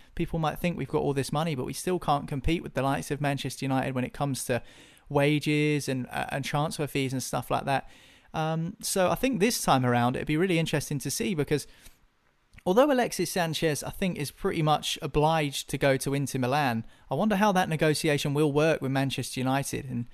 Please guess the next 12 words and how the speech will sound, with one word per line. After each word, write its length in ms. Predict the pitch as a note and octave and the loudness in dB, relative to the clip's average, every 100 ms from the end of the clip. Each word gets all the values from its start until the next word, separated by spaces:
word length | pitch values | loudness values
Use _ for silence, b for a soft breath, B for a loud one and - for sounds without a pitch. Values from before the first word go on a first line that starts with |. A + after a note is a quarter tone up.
| b b | b b
what 200 | - C#3+ | 0 0
Manchester 420 | D3+ C#3+ D3 C3+ D#3 | 2 -2 -2 -2 0
United 240 | C3+ C3+ | 0 0
will 80 | C3+ | -4
try 280 | - D3 C3 | -2 0 0
and 120 | C3 | 0
do 240 | D#3 D3 | 2 2
in 120 | C3+ | 2
terms 320 | C3+ C#3+ C3 C3 | -2 -2 -2 -4
of 120 | A#2+ | -2
how 200 | C#3 C#3 | 0 2
they 240 | C3+ C3 | 2 0